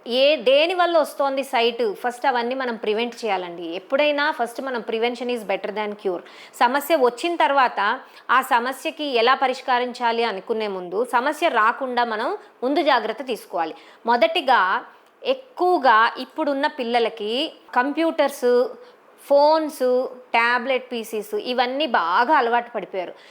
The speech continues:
So అస్తమాను, అంటే ఇంట్లో ఉన్నంతసేపు ఎయిట్ అవర్స్ ఒకవేళ స్కూల్కి వెళ్ళినా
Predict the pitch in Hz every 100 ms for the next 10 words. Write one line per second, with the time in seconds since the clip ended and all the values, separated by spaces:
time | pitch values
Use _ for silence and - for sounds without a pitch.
0 | - - 302 320 339 - - - - 320
1 | 294 285 294 311 247 - - 214 247 349
2 | 277 247 269 311 320 311 294 294 294 285
3 | 285 269 240 226 240 269 277 285 254 233
4 | 233 233 226 240 233 202 202 220 202